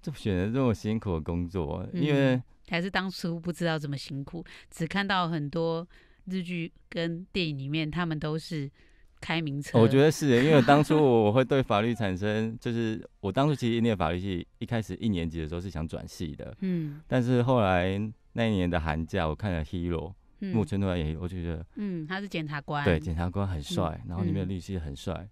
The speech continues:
Speaker 2: 嗯。
Speaker 1: 然后就想说那就继续走法律这条路。
Speaker 2: 嗯。
Speaker 1: 但其实我们忽略一件事情，他们一集可能只要处理一个案件。
Speaker 2: 对。
Speaker 1: 对。
Speaker 2: 讲到这个，我也是觉得很多民众对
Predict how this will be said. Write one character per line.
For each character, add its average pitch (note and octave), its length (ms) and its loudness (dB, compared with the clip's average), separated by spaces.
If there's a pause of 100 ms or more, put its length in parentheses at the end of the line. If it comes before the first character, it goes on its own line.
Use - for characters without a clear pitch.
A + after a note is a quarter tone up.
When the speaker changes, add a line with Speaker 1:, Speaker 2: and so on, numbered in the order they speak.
(160)
Speaker 2:
嗯。 F3+ 80 -6
Speaker 1:
然 - 20 -2
后 E3+ 80 -2
就 G#2 80 -2
想 E2+ 100 -2
说 F2+ 100 -4
那 G2 120 -2
就 G2 100 -4
继 F#2+ 160 -10
续 F2+ 160 -8
走 D#2 220 -8
法 D2 180 -6
律 E2 240 -6
这 F2+ 140 -8
条 C#2+ 200 -6
路。 D2+ 240 -8 (100)
Speaker 2:
嗯。 D#3+ 280 -6
Speaker 1:
但 A2+ 100 0
其 - 160 -6
实 F#2 120 -2
我 E2+ 40 2
们 D#2 140 0
忽 F2+ 200 -4
略 D#2+ 160 -2
一 - 20 -6
件 D#2 180 -4
事 D#2 140 -8
情， C#2+ 280 -12 (120)
他 G#2+ 100 -2
们 F#2+ 140 0
一 - 80 0
集 - 240 -8
可 D#2+ 120 -6
能 C#2+ 80 -4
只 D#2+ 120 -8
要 D#2+ 80 -4
处 - 180 -10
理 D2+ 100 -6
一 D#2 120 -6
个 - 120 -10
案 C#2+ 220 -8
件。 - 180 -10 (300)
Speaker 2:
对。 E3 480 -2
Speaker 1:
对。 E2 320 -4 (420)
Speaker 2:
讲 G3+ 180 2
到 A3+ 60 2
这 C4 140 2
个， A#3 100 2
我 G#3 100 0
也 F#3 120 -2
是 A3 100 -4
觉 E3+ 200 -4
得 E3+ 60 -4
很 E3+ 160 -4
多 F#3+ 200 -6
民 D#3+ 200 -6
众 F3 300 -8
对 D#3+ 360 -4